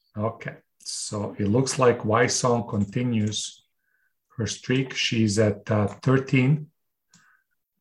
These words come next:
thirteen, uh, apps, uh, twelve thousand six eighty-two with three days to go. And she's gonna be the first one to tell you she's not getting any different leads. She's getting the same thing everybody else is getting,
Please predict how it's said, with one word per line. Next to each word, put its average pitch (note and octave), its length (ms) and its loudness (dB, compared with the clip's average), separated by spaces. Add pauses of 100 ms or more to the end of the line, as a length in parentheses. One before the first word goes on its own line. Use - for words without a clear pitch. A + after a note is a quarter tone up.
(160)
thirteen, C3 500 2
uh, A#2+ 320 2
apps, C3+ 520 -2
uh, G#2 200 -6
twelve C3 340 0
thousand B2+ 520 4
six - 560 -4
eighty-two C3+ 760 2 (500)
with G#2 220 -2
three B2 160 2
days B2 300 2
to A2 100 -4
go. C3+ 480 0 (760)
And A2+ 380 -4
she's C3+ 200 -2
gonna C#3 180 2
be B2+ 80 2
the C3 80 -2
first C#3+ 300 0
one C#3+ 120 2
to C3+ 80 -6
tell C#3 220 2
you C#3+ 100 2
she's A2+ 220 -4
not C3+ 180 2
getting C#3 240 2
any C#3 140 -2
different C#3+ 340 -2
leads. G#2 400 -6
She's G#2+ 220 -6
getting A#2+ 180 4
the B2 80 2
same B2+ 240 2
thing B2 160 0
everybody A#2 320 4
else A2 160 -2
is - 80 -10
getting, - 240 -18